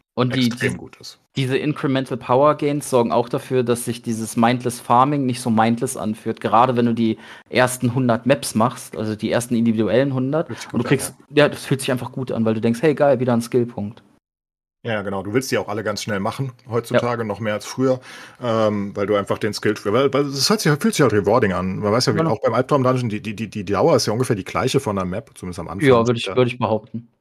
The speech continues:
Speaker 2: Also, wenn man alle Maps, die Maps sind halt sehr unterschiedlich. Einige sind länger, einige kürzer. Albtraum-Dungeons sind immer gefühlt, ach, die sind auch unterschiedlich, doch durchaus. Ähm, ist relativ ähnlich.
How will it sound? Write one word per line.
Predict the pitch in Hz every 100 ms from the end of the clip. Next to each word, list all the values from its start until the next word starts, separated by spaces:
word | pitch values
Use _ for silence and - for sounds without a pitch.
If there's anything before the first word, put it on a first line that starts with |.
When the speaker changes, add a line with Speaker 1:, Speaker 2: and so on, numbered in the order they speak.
| _ - -
Speaker 2:
Also, | 92 92 85
wenn | 92
man | 95
alle | 98 101
Maps, | 95 - -
die | - 95
Maps | 104 -
sind | 98
halt | 90
sehr | 110
unterschiedlich. | 127 131 110 95 92 92
Einige | 98 90
sind | 90
länger, | 95 110 98
einige | 95 95
kürzer. | - 117 107 92
Albtraum-Dungeons | 92 - 98 98 92
sind | 92
immer | 98 98
gefühlt, | 95 - 101 98 - -
ach, | -
die | 240
sind | 156
auch | 104 117
unterschiedlich, | 107 98 87 - 92
doch | 107
durchaus. | - 95 92 104 - - - - -
Ähm, | 113 113 113 110 104 -
ist | 135
relativ | 143 139 127
ähnlich. | 101 123 143